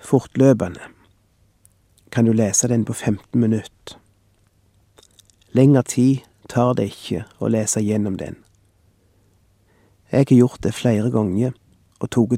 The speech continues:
tida. Det tar meg cirka femten minutter med vanlig hastighet.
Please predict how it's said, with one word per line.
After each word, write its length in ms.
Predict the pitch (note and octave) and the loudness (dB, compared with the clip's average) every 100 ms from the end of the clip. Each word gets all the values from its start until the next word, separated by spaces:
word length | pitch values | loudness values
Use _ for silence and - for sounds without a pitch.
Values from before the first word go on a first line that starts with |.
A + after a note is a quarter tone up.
| - | -2
tida. 240 | A#2+ F#2+ - _ _ _ _ _ _ _ _ _ | -2 -2 -6 _ _ _ _ _ _ _ _ _
Det 80 | - | -6
tar 220 | - B2 | 0 2
meg 160 | D3+ C#3 | 2 0
cirka 400 | - A2+ - B2 | -2 -4 -4 -6
femten 460 | - A2 - - A2+ | -2 -2 -2 -2 0
minutter 580 | A#2 C#3+ - - - - _ _ _ | 0 -2 -10 -20 -20 -20 _ _ _
med 160 | A2+ A#2 | -4 0
vanlig 300 | A2 G2+ G#2+ | 0 -2 -4
hastighet. 560 | F#2 - - F#2+ - | -6 -8 -6 -8 -12